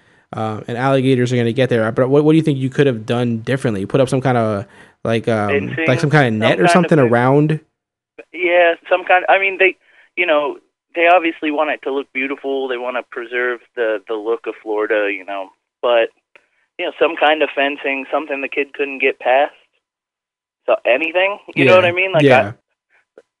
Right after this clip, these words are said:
Speaker 2: you, man, I don't know. I mean, what, what's the answer in any of these? You never, they always find a solution afterwards, right?
Speaker 1: Yeah,
Speaker 2: You
Speaker 1: they
Speaker 2: always
Speaker 1: definitely
Speaker 2: build the
Speaker 1: do.
Speaker 2: wall a little bit taller. You,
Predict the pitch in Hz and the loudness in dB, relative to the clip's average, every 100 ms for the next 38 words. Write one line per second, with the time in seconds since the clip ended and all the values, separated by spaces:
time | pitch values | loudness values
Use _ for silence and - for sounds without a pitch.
0 | _ _ _ _ _ 139 - _ _ _ | _ _ _ _ _ -14 -14 _ _ _
1 | _ _ - - - - _ - 135 143 | _ _ -20 -20 -20 -20 _ -12 -4 0
2 | 151 151 151 135 - 151 160 151 151 - | 2 2 0 -2 -8 -6 -4 0 -2 -2
3 | _ - 151 147 151 143 143 147 135 131 | _ -4 -2 -2 -2 -2 -2 -6 -8 -8
4 | 135 147 135 117 110 113 123 120 117 120 | -8 -8 -8 -10 -14 -12 -10 -8 -6 -6
5 | - - _ _ _ - - _ _ 139 | -8 -18 _ _ _ -20 -20 _ _ 2
6 | 143 147 143 160 156 143 143 147 143 147 | 4 4 2 0 0 -2 -8 -8 -8 -8
7 | 139 160 113 107 107 - 120 156 - 143 | -8 -8 -8 -8 -8 -4 -4 -2 -2 0
8 | 135 113 113 131 123 120 127 110 107 127 | 2 0 -2 0 0 0 -4 -4 -6 -6
9 | 127 127 139 139 143 139 - 139 139 139 | -8 -8 -6 -2 0 -2 -4 -2 0 2
10 | 143 143 135 117 | 0 -2 -4 -6